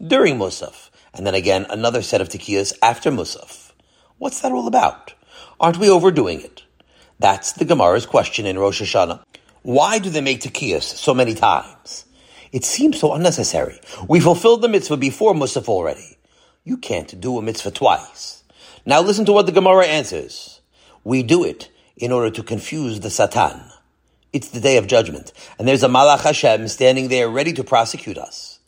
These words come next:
That's his job today, and he has many claims against us. We're human beings after all, and human beings do things, and we're being judged now for those things.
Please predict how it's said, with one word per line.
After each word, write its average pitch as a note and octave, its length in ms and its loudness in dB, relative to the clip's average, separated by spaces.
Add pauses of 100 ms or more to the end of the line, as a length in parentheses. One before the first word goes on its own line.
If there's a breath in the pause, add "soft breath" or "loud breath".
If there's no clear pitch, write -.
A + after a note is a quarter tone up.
(280)
That's B2+ 280 0
his A2+ 220 -6
job A2+ 320 2
today, - 400 -10 (300 soft breath)
and G#2+ 100 -8
he C3 60 0
has A#2+ 160 0
many D3 240 -6
claims E3 420 2
against C#3 380 0
us. - 400 -6 (340 soft breath)
We're D#3+ 160 0
human C3 240 -4
beings A#2 300 -6
after G2+ 340 2
all, - 180 -8 (200 loud breath)
and B2+ 120 -4
human F#3 280 2
beings F#3 320 0
do F3 160 -4
things, - 580 -8 (280)
and G2+ 140 -10
we're A#2 140 -6
being F2 260 -8
judged F#2 320 -2
now D2+ 240 -4
for - 140 -10
those F2 260 -6
things. F2+ 560 -8